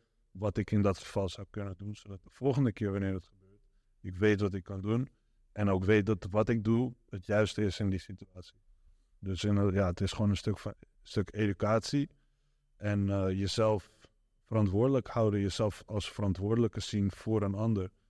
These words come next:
Dus als jij naar mij toe komt met een doel, dan wordt jouw doel mijn doel.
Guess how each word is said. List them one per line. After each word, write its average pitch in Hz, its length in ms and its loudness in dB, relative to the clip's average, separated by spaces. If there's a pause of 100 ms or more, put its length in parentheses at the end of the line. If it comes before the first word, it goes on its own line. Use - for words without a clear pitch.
(200)
Dus 98 260 -6
als 101 160 -2
jij 117 160 4
naar 113 120 2
mij 107 120 2
toe 123 180 0
komt 110 380 -4 (460)
met 101 220 -4
een 104 120 2
doel, 117 400 2 (260)
dan 101 420 0 (260)
wordt 107 240 0
jouw 110 220 4
doel 110 240 0
mijn 107 280 0
doel. 104 260 0